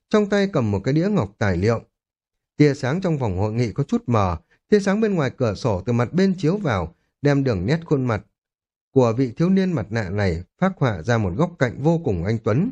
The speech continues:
khung cảnh tịch mịch mà duy mỹ. Hắn cầm đĩa ngọc tin tức đắm chìm ở trong đó dường như rất chăm chú, mặt nạ nửa màu bạc che phủ nét mặt của hắn, nhưng từ khóe môi không ngừng nhếch lên có thể thấy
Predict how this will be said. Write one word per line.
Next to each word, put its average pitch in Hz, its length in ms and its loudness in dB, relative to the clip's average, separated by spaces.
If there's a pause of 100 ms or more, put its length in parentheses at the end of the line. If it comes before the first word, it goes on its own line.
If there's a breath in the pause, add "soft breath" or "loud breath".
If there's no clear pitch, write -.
(380)
khung 208 220 2
cảnh 113 200 0
tịch - 260 -2
mịch 123 240 -2
mà 92 240 0
duy 120 220 2
mỹ. 175 280 2 (580)
Hắn 220 180 2
cầm 135 260 2
đĩa 160 120 0
ngọc 180 280 -2
tin 123 160 0
tức 214 240 -2
đắm 156 220 0
chìm 98 220 0
ở 85 80 -2
trong 117 240 -4
đó 113 260 2
dường 92 200 -2
như 101 120 0
rất 196 220 -2
chăm 117 220 0
chú, 131 300 0 (380 soft breath)
mặt 147 200 2
nạ 139 160 0
nửa 131 180 2
màu 120 160 0
bạc 127 280 -4
che 202 140 0
phủ 117 220 -2
nét 139 220 0
mặt 123 220 -2
của - 120 -6
hắn, 143 240 0 (360 soft breath)
nhưng 202 220 2
từ 143 160 2
khóe 160 160 -4
môi 190 260 0
không 180 200 -2
ngừng 92 240 -2
nhếch 156 220 -2
lên 117 200 0
có 160 100 -4
thể 87 240 -4
thấy 156 280 0